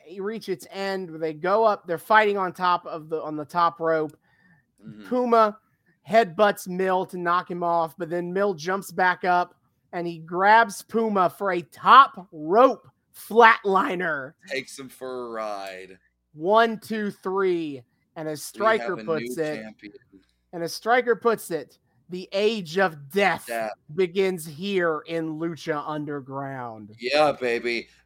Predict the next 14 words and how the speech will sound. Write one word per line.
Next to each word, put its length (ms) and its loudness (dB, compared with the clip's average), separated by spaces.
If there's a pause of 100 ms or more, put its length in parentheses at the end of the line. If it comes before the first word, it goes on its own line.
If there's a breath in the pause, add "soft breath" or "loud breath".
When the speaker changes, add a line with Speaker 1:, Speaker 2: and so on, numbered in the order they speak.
(120)
Speaker 2:
Uh, 280 6
Katrina, 760 0 (140)
Katrina 720 0 (960 soft breath)
enters 380 -2
the 100 -4
ring 540 -4 (120)
and 560 -2
gives 480 -4
Mil, 420 -4
Speaker 1:
She 120 4
Speaker 2:
uh, 140 0
Speaker 1:
gets 240 6
Speaker 2:
the 240 0
Speaker 1:
licking. 580 2